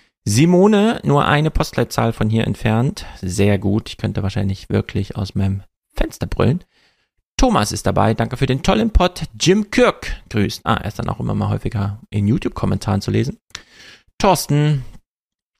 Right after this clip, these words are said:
Steffen, Manfred, alias Podcast Abo, hat er Schwarzhörerschaft beendet, hat Manuel, sehr gut.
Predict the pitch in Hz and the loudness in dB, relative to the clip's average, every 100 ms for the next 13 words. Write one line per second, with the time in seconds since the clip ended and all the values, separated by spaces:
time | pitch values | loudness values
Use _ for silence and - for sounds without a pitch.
0 | _ - 120 - - 123 - 117 113 - | _ -16 -10 -6 -2 -2 0 2 2 0
1 | 110 104 104 107 - 107 104 98 - _ | -2 0 0 0 -2 0 0 -2 -10 _
2 | _ _ 104 101 104 104 - 101 - 101 | _ _ -2 0 -2 -4 -4 -6 -4 -4
3 | 98 - - 113 120 117 113 113 113 113 | -4 -8 -2 2 4 4 4 2 2 0
4 | - - 135 - 123 117 117 - 117 117 | -4 -2 -2 0 -2 -2 -4 -4 -2 0
5 | 113 107 - 104 107 110 127 151 123 - | 0 -4 -4 -4 -2 0 0 -2 -2 0
6 | 104 113 127 95 95 104 123 139 | 0 0 -2 -4 -2 0 -2 -4